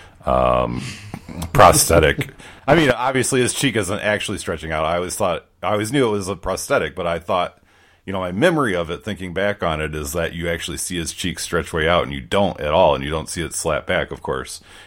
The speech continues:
It's just a, you know, the solid one-piece prosthetic that doesn't move. But, uh, it's, it's really good. It's, the editing around it, the sound editing and the film editing around it is a pretty good gag.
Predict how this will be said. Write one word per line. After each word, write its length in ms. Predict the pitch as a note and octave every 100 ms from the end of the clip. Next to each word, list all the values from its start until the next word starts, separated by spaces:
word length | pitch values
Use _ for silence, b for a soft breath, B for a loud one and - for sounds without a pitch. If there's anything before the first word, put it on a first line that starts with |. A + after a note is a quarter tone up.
| -
It's 180 | D2 -
just 300 | D#2+ - D2
a, 240 | C2 C2
you 80 | D#2+ C#2+
know, 120 | C2+
the 280 | C2 C2 -
solid 500 | - D2+ D2+ C2 B1+
one-piece 560 | C#2+ D#2 C#2 D2 C#2+
prosthetic 520 | - C2+ - D#2+ C2
that 100 | B1
doesn't 280 | C2+ C#2 C2
move. 440 | D2 D#2+ C#2 C2 - B B B -
But, 320 | C#2+ C#2 -
uh, 300 | C2+ B1+ C2 D#2+ -
it's, 340 | A2 D#2+ - - - C2+
it's 200 | E2 D#2+
really 260 | B2 F2+ A2
good. 140 | F#2 F2+ A1+
It's, 240 | E2 - -
the 500 | - B1 D#2 F#2 -
editing 340 | C3+ C#3 B2+
around 360 | A2 F#2+ F2 F2
it, 40 | D2+
the 60 |
sound 260 | - A2 G#2+
editing 360 | G2+ F#2+ F#2+
and 100 | F2
the 60 | D2
film 200 | - E2+
editing 360 | D2+ D2 C#2+ C#2+
around 280 | C#2+ C#2 C2+
it 100 | C#2+
is 160 | C2+
a 40 | C#2+
pretty 220 | - C#2+
good 180 | C#2 C2+
gag. 280 | D2 C#2+